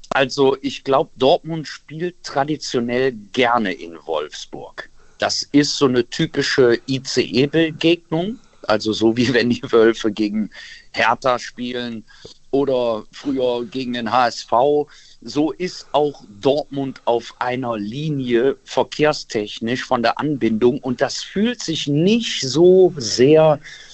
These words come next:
nach einem weiten Auswärtsspiel an, wie wenn sie nach Freiburg müssen, wo sie immer Probleme haben oder, oder, oder. Lassen wir mal die Bayern außen vor. Ich glaube,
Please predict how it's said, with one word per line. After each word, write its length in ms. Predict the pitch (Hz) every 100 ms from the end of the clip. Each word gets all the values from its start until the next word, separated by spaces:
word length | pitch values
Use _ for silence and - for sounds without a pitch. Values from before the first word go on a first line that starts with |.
| - -
nach 260 | 127 139
einem 300 | 135 127 113
weiten 400 | 110 123 139 120
Auswärtsspiel 920 | 120 107 127 - 113 - - 110 107 110
an, 240 | 98 104 - - - -
wie 140 | 147
wenn 160 | 135 131
sie 140 | 123
nach 140 | 120 117
Freiburg 640 | - 98 117 107 110 -
müssen, 540 | 101 104 101 - 104
wo 140 | 104 120
sie 160 | 120 120
immer 200 | 113 113
Probleme 720 | - 110 101 107 107 104 92
haben 300 | 104 98 101
oder, 320 | - 127 101 92
oder, 260 | 104 87
oder. 260 | - - - _ _ _ _ _ _
Lassen 260 | 82 87 87
wir 60 |
mal 160 | 90 90
die 100 | 87
Bayern 380 | 80 92 95 87
außen 380 | 78 87 - -
vor. 280 | - 92 - - - - - -
Ich 180 | 165
glaube, 420 | - 151 160 143